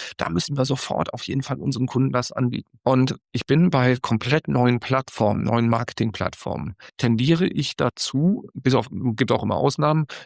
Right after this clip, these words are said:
lieber Fast Follower als First Mover zu sein. Das heißt, mal abwarten, mal schauen,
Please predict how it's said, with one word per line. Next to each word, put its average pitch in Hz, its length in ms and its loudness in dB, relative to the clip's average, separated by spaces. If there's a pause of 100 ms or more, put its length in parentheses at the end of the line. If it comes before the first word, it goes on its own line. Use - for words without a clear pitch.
(140)
lieber 156 480 4
Fast 139 340 -2
Follower 147 600 4
als 127 220 0
First - 340 -2
Mover 107 320 2
zu - 180 -6
sein. - 360 -8 (120)
Das 117 200 -2
heißt, 143 340 0 (140)
mal 117 160 2
abwarten, - 680 -4
mal 117 160 0
schauen, 107 480 0